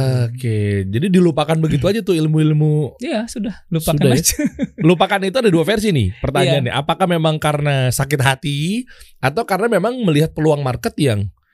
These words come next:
Speaker 1: dan tadi ya,
Speaker 2: <clears throat>
Speaker 1: mungkin mudah karena
Speaker 2: Hmm.
Speaker 1: roti apa segala macam, atau seperti
Speaker 2: Hmm.
Speaker 1: apa? Mungkin sakit hatinya, "Ah, udah lama-lama di sini nggak ada yang mau nerima gue gara-gara gue suruh cukur jenggot apa segala macam," atau enggak?
Speaker 2: Enggak sih sebenarnya. Jadi kita ngambil peluang market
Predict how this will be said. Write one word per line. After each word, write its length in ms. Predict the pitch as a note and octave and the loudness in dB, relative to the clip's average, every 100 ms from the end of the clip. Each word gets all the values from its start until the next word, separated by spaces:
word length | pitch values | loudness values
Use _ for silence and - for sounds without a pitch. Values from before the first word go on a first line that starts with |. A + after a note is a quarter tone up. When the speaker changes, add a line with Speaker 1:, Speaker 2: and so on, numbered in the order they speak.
| _ _ | _ _
Speaker 1:
dan 320 | B2 A#2+ G#2+ | 0 0 -2
tadi 380 | - F#3 F3 A#2+ | -4 -2 0 -2
ya, 20 | E3 | -4
Speaker 2:
<clears throat> 100 | - | -4
Speaker 1:
mungkin 240 | A2+ C3 A#2+ | -2 2 2
mudah 400 | A#2 B2+ D3 D3+ | 2 2 0 -4
karena 300 | G#2 F3+ - | -4 0 2
Speaker 2:
Hmm. 80 | A2+ | 2
Speaker 1:
roti 240 | C#3 C3 | 0 -2
apa 140 | A2+ | -2
segala 260 | A#2 A#2+ G#2 | 0 0 0
macam, 240 | A2 D#3 | -2 -2
atau 160 | G#3+ F#3 | -2 -2
seperti 240 | E3+ D#3 | 0 0
Speaker 2:
Hmm. 100 | C#3+ | 0
Speaker 1:
apa? 80 | G2+ F#2 | 0 -4
Mungkin 180 | B2+ | -2
sakit 180 | D3+ A#2+ | 0 0
hatinya, 300 | G2 A2+ E3 - - - | 0 2 0 -2 -14 -8
"Ah, 260 | F3+ F#3 C#3 | -2 -2 -2
udah 400 | F2+ D2 C#2+ G2+ | -4 -2 -2 0
lama-lama 400 | F#2+ G2 G2 A2 | -2 0 0 2
di 80 | G#2+ | 0
sini 320 | - A2 C3 | 2 0 2
nggak 160 | A#2 | 0
ada 80 | G2 | 0
yang 80 | G2+ | 0
mau 80 | G#2 | 0
nerima 240 | A2+ A2 | 0 0
gue 160 | A2 A2 | 2 0
gara-gara 320 | G2+ G2 G#2 | 0 -2 -2
gue 160 | G#2 F#2+ | -2 0
suruh 180 | G#2+ | 0
cukur 220 | F#2+ G2+ G2 | 0 -4 -2
jenggot 320 | G#2 G#2+ A#2+ | -2 -2 -2
apa 160 | G#2 | -2
segala 240 | G#2+ G#2 G2 | -2 -2 0
macam," 240 | G2+ E3 | -2 -2
atau 160 | C#3+ A#2 | -2 0
enggak? 240 | G#2 E3 | 2 2
Speaker 2:
Enggak 140 | F3 D#3+ | 2 -4
sih 120 | G#3 | -6
sebenarnya. 460 | F#3 D#3 D3+ F3 | -6 -4 -4 -2
Jadi 240 | D#3 E3 G3 | -4 -4 -6
kita 240 | - G3 | -6 -4
ngambil 320 | F#3 D3+ D3+ | 0 0 0
peluang 720 | D#3 - D3 D3 F3+ F#3 F#3+ - | 2 2 2 -4 -4 -4 -6 -8
market 540 | D3 C#3+ C3+ - - | -8 -8 -8 -12 -16